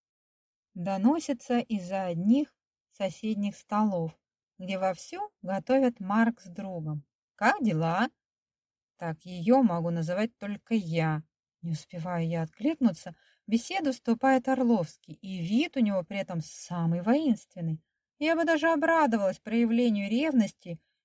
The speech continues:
и если бы не несколько «но». «Привет, Марк!» отвечаю, улыбаясь парню.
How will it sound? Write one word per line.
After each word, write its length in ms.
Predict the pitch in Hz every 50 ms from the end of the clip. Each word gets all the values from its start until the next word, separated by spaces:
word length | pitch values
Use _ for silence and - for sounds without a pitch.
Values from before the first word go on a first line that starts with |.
| _ -
и 80 | 269
если 420 | 277 277 269 262 262 240 - 240 247
бы 260 | 208 233 247 240 226
не 180 | 220 226 247 254
несколько 580 | 247 240 226 226 - - 226 233 - 254 254
«но». 300 | 240 220 190 175 160 160 - _ _ _ _ _ _ _ _
«Привет, 420 | - 214 208 196 220 285 415 -
Марк!» 520 | - 262 208 208 226 240 254 285 - _ _ _ _ _ _ _ _ _ _
отвечаю, 640 | _ - 165 - - - 196 226 262 294 285 254 -
улыбаясь 640 | - 170 165 170 160 156 165 175 190 196 190 - _ -
парню. 420 | 180 170 165 160 160 160 156 156